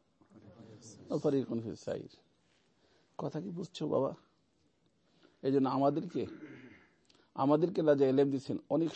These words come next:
সতর্কতার সাথে কদম ফেলতে হবে। ফেল করার জন্য কোনো অপশন না থাকে, পাস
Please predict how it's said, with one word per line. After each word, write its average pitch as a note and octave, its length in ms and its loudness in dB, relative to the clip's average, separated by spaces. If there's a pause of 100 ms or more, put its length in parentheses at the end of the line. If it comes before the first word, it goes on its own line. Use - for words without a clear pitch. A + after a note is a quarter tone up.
সতর্কতার D3+ 560 -4
সাথে B2+ 220 -6
কদম A#2 280 -2
ফেলতে - 280 -14
হবে। - 180 -16 (1120)
ফেল G#3 200 8 (120)
করার E3 260 10
জন্য D3 220 8
কোনো C3 180 2
অপশন B2 300 -4
না - 120 -8
থাকে, B2 220 -16 (1400)
পাস E3 140 6